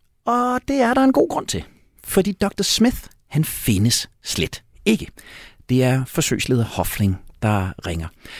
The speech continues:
Den her fiktive doktor Smith beder sygeplejersken om at give en navngiven, ægte patient tyve milligram Astrofen. Sygeplejersken, hun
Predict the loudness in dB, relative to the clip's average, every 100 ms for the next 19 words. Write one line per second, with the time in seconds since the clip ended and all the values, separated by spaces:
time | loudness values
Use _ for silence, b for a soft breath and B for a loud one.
0 | B B B 4 4 4 -2 -4 -2 0
1 | 0 0 -2 -2 -2 0 0 0 0 0
2 | 2 2 2 0 -2 -6 -6 -4 -2 0
3 | 0 -2 -2 -4 0 2 2 -2 0 4
4 | 6 6 4 2 0 2 2 2 _ _
5 | _ 0 0 -2 -4 -6 _ -2 0 -2
6 | -4 -10 -20 _ _ -6 0 4 4 4
7 | 0 -4 _ 2 4 4 2 0 -4 -6
8 | -16 -8 0 0 0 -2 -4 -6 -12 -20
9 | _ B B B B B B B B B
10 | -2 0 2 2 -2 -2 0 4 2